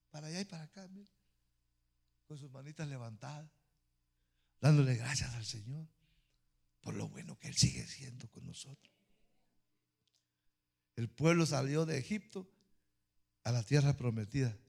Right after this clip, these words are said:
y sufrieron, hermano.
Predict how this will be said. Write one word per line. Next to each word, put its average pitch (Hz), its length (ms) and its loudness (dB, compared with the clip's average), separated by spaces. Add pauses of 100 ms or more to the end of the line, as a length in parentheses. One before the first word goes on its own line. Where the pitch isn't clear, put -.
(960)
y 117 100 -2
sufrieron, 135 760 2
hermano. 127 400 -2